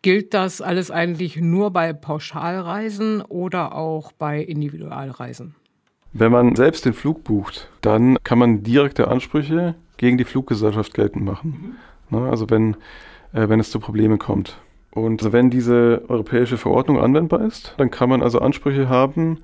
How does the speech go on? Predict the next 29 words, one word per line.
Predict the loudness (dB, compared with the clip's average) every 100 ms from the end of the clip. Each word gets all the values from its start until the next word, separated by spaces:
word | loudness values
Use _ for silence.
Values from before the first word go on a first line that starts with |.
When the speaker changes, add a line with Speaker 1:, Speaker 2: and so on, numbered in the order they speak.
| -16 -20 -18
Speaker 2:
wenn | 0 4 4 4
ein | 0
Flug | -4 -4 -4 -4 -12
verspätet | -6 -4 2 4 4 2
ist. | 0 -2 -12 -20 _
Es | -12 -8
gibt | -2
auch | -2
Ansprüche, | 0 -4 -2 -2 2 2 2 2
mögliche | 2 4 2
Ansprüche, | 2 2 0 2
wenn | 2
ein | 2
Flug | 0 2
ausfällt | 0 2 2 2 0 -14 -20 -20 -20 -4
und | 0 2
auch | 2
bei | 4 4
Nichtbeförderung. | 4 2 -6 -4 -4 -4 -8 -12 -12
Also | -8 -4
wenn | -2
einfach | 0 0 0 0
ohne | 4 6
Grund, | 4 2 0 -2 -2
ja, | 0 2
die | 0
Beförderung | 0 2 2
verweigert | 0 0 2 4 2 2
wird, | 2 2